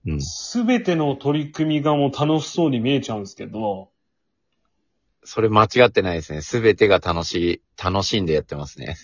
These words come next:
Speaker 1: <laughs>
Speaker 2: そうですよね。
Speaker 1: はい。
Speaker 2: これなんか、なんか、あともう一つちょっと時間がギリギリなんで聞いてみたいんですけど、なんか、オリジナルの飛び箱みたいのを、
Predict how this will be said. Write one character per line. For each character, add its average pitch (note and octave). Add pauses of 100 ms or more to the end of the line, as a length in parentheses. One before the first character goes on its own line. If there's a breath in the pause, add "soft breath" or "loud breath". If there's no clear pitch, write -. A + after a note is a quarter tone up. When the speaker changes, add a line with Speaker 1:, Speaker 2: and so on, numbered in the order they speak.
(140)
Speaker 1:
<laughs> -
Speaker 2:
そ A3
う -
で D3
す -
よ A2
ね。 A2 (160)
Speaker 1:
は F2
い。 - (960)
Speaker 2:
こ A#2+
れ A#2+
な B2
ん A#2
か、 G#2 (360)
な D#3+
ん -
か、 D3
あ F3+
と C#3+
も F3
う -
一 G3
つ B2+
ち D3
ょ D3+
っ D3+
と A2+ (240 soft breath)
時 C#3+
間 E3+
が D#3+
ギ C#3+
リ D#3+
ギ D#3+
リ D#3
な D3+
ん B2
で G#2+
聞 D3
い C#3
て C#3
み C#3
た C#3+
い C3+
ん -
で A2+
す -
け G#2+
ど、 A#2+
な F#3+
ん F#3+
か、 C#3+
オ D3+
リ B3
ジ C4+
ナ C4
ル B3
の A#3+
飛 A#3
び A#3
箱 A3+
み A3
た B2
い G#2
の G2+
を、 A#2